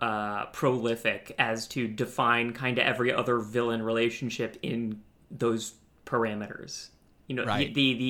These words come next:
Speaker 1: the, the, like, love-hate nature of it, the, like, codependency that sort of exists. Like, one of them doesn't really function without the other.
Speaker 2: Mm-hmm.
Speaker 1: Um, it's very,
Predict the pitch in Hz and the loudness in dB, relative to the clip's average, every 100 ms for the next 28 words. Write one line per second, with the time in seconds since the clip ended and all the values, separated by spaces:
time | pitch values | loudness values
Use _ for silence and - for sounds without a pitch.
0 | 123 123 123 120 113 123 131 135 135 - | -2 -2 -2 0 0 2 6 6 6 2
1 | 131 127 - - 127 117 120 - 131 123 | 4 4 0 -4 2 4 2 4 2 4
2 | 127 123 120 110 - 139 117 - 120 123 | 2 4 2 0 0 2 2 0 0 0
3 | 123 - 127 123 - 147 127 120 113 110 | 0 -2 0 0 0 0 2 0 -2 0
4 | 120 120 - 120 131 127 127 123 117 123 | 0 0 -2 -2 0 0 2 0 2 0
5 | 120 117 120 113 123 113 113 127 120 135 | 0 0 0 0 0 -2 -2 -6 -4 -2
6 | 120 131 123 127 131 127 - - - - | -2 -2 -4 -2 -6 -8 -20 -20 -20 -20
7 | _ - 117 117 117 107 - - _ 185 | _ 2 4 4 2 -6 -10 -20 _ 2
8 | 180 170 180 165 160 156 - - | 4 4 6 6 6 6 2 -6